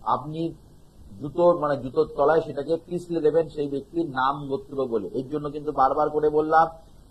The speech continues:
বলতেটা মানে, মানে প্রদীপটা কিন্তু ঠাকুর ঘরে জ্বালাবেন না, একটা মাটির প্রদীপ বাড়ি থেকে, বা-, বাইরে থেকে কিনে নিয়ে আসবেন।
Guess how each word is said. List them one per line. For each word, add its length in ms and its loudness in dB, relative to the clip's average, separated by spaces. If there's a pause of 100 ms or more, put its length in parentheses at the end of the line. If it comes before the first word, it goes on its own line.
(120)
বলতেটা 600 4
মানে, 260 -2
মানে 280 -2 (180)
প্রদীপটা 420 2
কিন্তু 420 -2
ঠাকুর 300 -4
ঘরে 260 2
জ্বালাবেন 380 2
না, 200 0
একটা 180 -4
মাটির 420 -2
প্রদীপ 280 -4 (380)
বাড়ি 240 -2
থেকে, 200 -8
বা-, 240 -2
বাইরে 200 0
থেকে 200 -6
কিনে 240 -12
নিয়ে 160 -4
আসবেন। 300 0